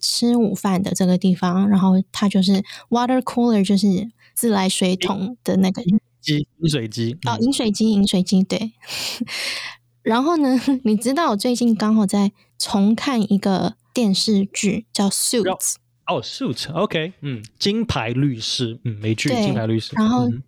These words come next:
Speaker 1: 其实他们也有 water cooler，他们也有茶水间。
Speaker 2: OK，那他们通常在那个剧里面，他有，有特别讲到他们在茶水间里面会有，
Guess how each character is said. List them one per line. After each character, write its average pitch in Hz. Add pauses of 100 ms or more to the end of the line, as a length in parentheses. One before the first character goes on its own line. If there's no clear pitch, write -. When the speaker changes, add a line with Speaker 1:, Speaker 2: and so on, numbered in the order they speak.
Speaker 1:
其 277
实 330
他 392
们 392
也 220
有 202
water 196
cooler， 196
他 277
们 302
也 220
有 208
茶 175
水 214
间。 214 (540)
Speaker 2:
OK， 180
那 202
他 -
们 202
通 196
常 160
在 170
那 175
个 156
剧 180
里 113
面， 127 (360)
他 185
有， 131
有 127
特 -
别 143
讲 120
到 143
他 147
们 147
在 147
茶 135
水 135
间 131
里 120
面 127
会 135
有， 113